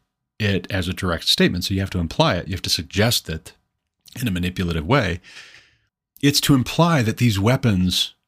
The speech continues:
are only good for aggressors. They're only good for aggression. They're only good for attacking somebody who is innocent.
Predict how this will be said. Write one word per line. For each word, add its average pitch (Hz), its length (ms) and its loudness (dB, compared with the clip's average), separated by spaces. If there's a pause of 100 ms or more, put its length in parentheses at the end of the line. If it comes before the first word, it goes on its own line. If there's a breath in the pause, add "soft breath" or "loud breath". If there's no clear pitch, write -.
(380)
are 107 300 2
only 196 400 6
good 107 240 2
for 87 520 0 (320)
aggressors. 98 600 0
They're 104 240 0
only 156 360 6
good 107 240 0
for 92 180 -2
aggression. 92 680 2
They're 95 200 -2
only 156 380 6
good 110 240 -2
for 87 460 -4 (560 loud breath)
attacking 131 680 2
somebody 85 400 2
who 87 140 -2
is 80 100 -2
innocent. - 560 -6